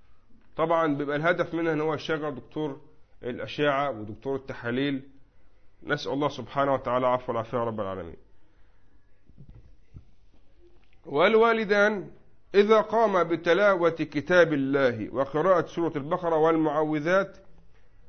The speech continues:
ونحو ذلك، فإن الملائكة تتنزل للقرآن والشياطين تفر، ولا شك أن نزول الملائكة يصحبه نزول السكينة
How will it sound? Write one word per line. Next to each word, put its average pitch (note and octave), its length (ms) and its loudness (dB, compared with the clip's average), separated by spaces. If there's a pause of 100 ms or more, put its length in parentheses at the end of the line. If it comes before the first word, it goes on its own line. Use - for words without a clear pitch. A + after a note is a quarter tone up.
(100)
ونحو D#3+ 420 0
ذلك، F#3+ 680 -2 (760)
فإن G#3 300 2
الملائكة G#3+ 640 4
تتنزل F#3+ 680 0
للقرآن E3 800 0 (1300)
والشياطين F3 840 4
تفر، C3+ 400 0 (1120)
ولا D#3+ 220 6
شك A3+ 320 4
أن G3 360 4
نزول F#3+ 280 0
الملائكة F#3 760 2 (420)
يصحبه G3 1040 2
نزول F3+ 460 -2
السكينة E3+ 760 -2